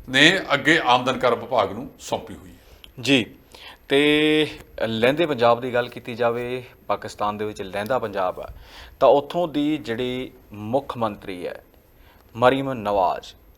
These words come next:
Speaker 2: ਉਹਨਾਂ ਨੇ ਵਿਸਾਖੀ ਦਾ ਤਿਉਹਾਰ ਵੱਖਰੇ ਤਰੀਕੇ ਨਾਲ ਮਨਾਇਆ। ਸਿੱਖ ਭਾਈਚਾਰੇ ਦੇ ਨਾਲ ਉਹਨਾਂ ਨੇ ਕਣਕ ਦੀ ਵਾਢੀ ਕੀਤੀ। ਗੁਰੂ ਨਾਨਕ ਦੇਵ ਜੀ ਦੇ ਉਹਨਾਂ ਖੇਤਾਂ 'ਚ ਜਿੱਥੇ ਉਹ ਖੁਦ ਕਹਿੰਦੇ ਹਲ ਚਲਾਇਆ ਕਰਦੇ ਸੀਗੇ,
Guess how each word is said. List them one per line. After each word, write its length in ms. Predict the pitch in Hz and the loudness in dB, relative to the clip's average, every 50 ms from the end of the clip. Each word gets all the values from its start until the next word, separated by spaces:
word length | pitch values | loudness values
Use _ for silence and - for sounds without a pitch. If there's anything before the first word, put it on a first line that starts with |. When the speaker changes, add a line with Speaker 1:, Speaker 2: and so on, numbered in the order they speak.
| - _ - | -14 _ 0
Speaker 2:
ਉਹਨਾਂ 320 | 143 160 170 175 175 175 | 4 8 10 10 10 10
ਨੇ 200 | 170 147 143 147 | 8 4 2 0
ਵਿਸਾਖੀ 580 | 143 127 - 101 - 113 110 110 - - 123 123 | 0 0 -2 -2 0 0 0 0 -2 -6 -8 -4
ਦਾ 160 | 120 127 127 | -2 -2 -2
ਤਿਉਹਾਰ 580 | 127 - 110 101 - 107 101 101 107 110 113 113 | -2 -4 -6 -8 -2 2 4 4 6 4 4 0
ਵੱਖਰੇ 340 | 104 104 - - - 123 | -2 -6 -6 -6 -6 -8
ਤਰੀਕੇ 380 | 110 - - 104 101 - - 113 | -8 -6 -8 -10 -10 -8 -6 -4
ਨਾਲ 220 | 110 113 113 113 | -2 0 0 0
ਮਨਾਇਆ। 400 | 113 110 110 113 113 113 117 120 | 0 -2 -2 -2 0 0 0 0
ਸਿੱਖ 240 | 117 - - 107 - - | -2 -4 -8 -12 -10 -2
ਭਾਈਚਾਰੇ 520 | - 113 104 101 95 - 107 104 104 107 107 | 0 0 0 0 -2 -2 -2 -2 0 -2 -4
ਦੇ 120 | 107 107 | -4 -4
ਨਾਲ 260 | 101 101 101 101 104 | -2 0 2 2 0
ਉਹਨਾਂ 200 | 104 101 107 110 110 | -2 -4 -6 -6 -6
ਨੇ 260 | 107 107 107 107 107 - - - - - - _ - | -6 -6 -8 -10 -12 -16 -20 -20 -20 -20 -20 _ -2
ਕਣਕ 260 | - 131 135 143 139 - | 0 2 2 0 -2 -4
ਦੀ 160 | 135 135 123 101 87 | -6 -6 -6 -2 2
ਵਾਢੀ 320 | 110 117 127 131 156 160 | 4 4 4 4 2 0
ਕੀਤੀ। 520 | 156 - 139 - - 143 139 139 139 139 - - - _ - | 0 -2 -6 -8 -6 -6 -4 -4 -6 -8 -12 -18 -20 _ -16
ਗੁਰੂ 200 | - - 110 104 | -12 -10 -6 -2
ਨਾਨਕ 280 | 110 113 120 120 117 - | 0 0 0 0 -2 -6
ਦੇਵ 200 | - 117 113 110 | -6 -6 -6 -6
ਜੀ 180 | 104 110 110 | -6 -8 -10
ਦੇ 240 | 95 104 101 82 - - | -8 -8 -8 -8 -8 -8
ਉਹਨਾਂ 220 | - 107 117 117 113 - - | -6 -4 -2 -2 -4 -4 -8
ਖੇਤਾਂ 400 | - 117 113 - - 143 131 120 | -10 -10 -10 -4 -2 -2 -2 -2
'ਚ 80 | 113 | -2
ਜਿੱਥੇ 380 | 104 98 110 107 - 120 110 92 - - | -6 -10 -10 -8 -8 -8 -8 -8 -8 -8
ਉਹ 380 | - 123 135 127 110 90 - - - - - - - - - - - - | -8 -6 -4 -4 -6 -6 -10 -12 -18 -20 -20 -20 -20 -20 -20 -20 -18 -2
ਖੁਦ 220 | - 147 156 147 | 0 2 2 2
ਕਹਿੰਦੇ 260 | - 156 139 135 139 | 2 2 2 2 2
ਹਲ 320 | 127 107 - - 113 127 131 | 0 0 0 0 0 0 -2
ਚਲਾਇਆ 320 | 120 127 120 113 117 117 | -2 2 4 4 4 4
ਕਰਦੇ 340 | 110 117 113 110 95 117 117 | 4 2 0 0 -2 -4 -6
ਸੀਗੇ, 440 | 113 123 120 113 135 135 139 143 | -6 -8 -6 -4 -2 -2 -2 -4